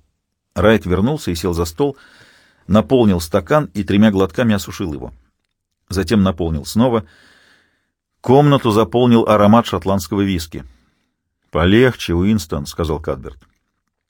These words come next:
"Нельзя оставаться здесь, в темноте", — нервозно заговорила Рикман.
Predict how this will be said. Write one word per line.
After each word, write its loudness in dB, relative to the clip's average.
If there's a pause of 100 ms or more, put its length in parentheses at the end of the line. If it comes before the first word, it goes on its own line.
(320)
"Нельзя 2
оставаться 0
здесь, -2
в -20
темноте", — 0 (380)
нервозно 0
заговорила 0
Рикман. -2